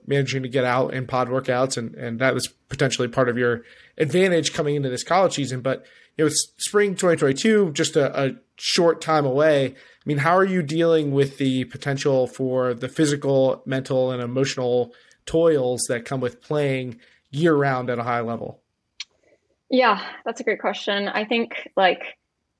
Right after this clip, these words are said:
Speaker 2: taking time now to rest, um, and do what you need to do, not only rest physically, but I think rest mentally. I think,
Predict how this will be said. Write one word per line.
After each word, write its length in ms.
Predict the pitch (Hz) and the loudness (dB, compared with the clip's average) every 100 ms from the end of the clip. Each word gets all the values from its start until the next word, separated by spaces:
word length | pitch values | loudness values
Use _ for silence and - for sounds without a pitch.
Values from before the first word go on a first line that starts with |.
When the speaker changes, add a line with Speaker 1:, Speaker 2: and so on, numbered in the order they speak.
| - | -4
Speaker 2:
taking 280 | 233 220 214 | -2 -2 -2
time 200 | 196 190 | 0 0
now 380 | 180 185 277 - | 0 0 -2 -8
to 140 | - 202 | -4 0
rest, 500 | 180 247 - - - - | 2 0 -4 -10 -8 -2
um, 420 | 190 185 180 - 185 | 0 0 -2 -4 -2
and 300 | 180 180 180 | -2 -2 -4
do 220 | 196 190 | -2 0
what 140 | 190 185 | 2 0
you 80 | 185 | -2
need 120 | 185 | -4
to 100 | 165 | -2
do, 260 | 175 185 190 - - 233 | 0 0 -4 -14 -4 0
not 100 | 240 | 2
only 160 | 254 | 2
rest 280 | 220 208 - | 2 0 -2
physically, 360 | 180 196 233 220 | -4 -2 0 2
but 120 | 190 | 0
I 40 | |
think 200 | 196 196 | -2 -4
rest 220 | - 196 | -4 -2
mentally. 480 | 170 190 214 208 202 | -4 -4 0 2 2
I 120 | - | 0
think, 340 | 202 302 - | -2 -4 -6